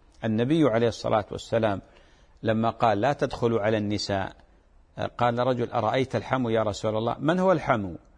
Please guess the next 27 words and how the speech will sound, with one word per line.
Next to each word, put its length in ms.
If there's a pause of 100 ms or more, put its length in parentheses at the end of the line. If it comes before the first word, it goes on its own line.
الحمو 300
أخو 200
الزوج 320 (280)
وليس 340
خال 320
الزوج، 340 (200)
أخو، 280
أخو 360 (600)
القريب 500
هذا. 320 (440)
قال: 180
"أرأيت 480
الحمو؟" 300
قال: 280
"الحمو 340
الموت"، 540 (580)
يعني 300
لأن 320
الحمو 520 (340)
يدخل 360
ويطلع 340
على 200
البيت 380 (220)
والناس 400
لا 120
يستنكرون 640
هذا. 260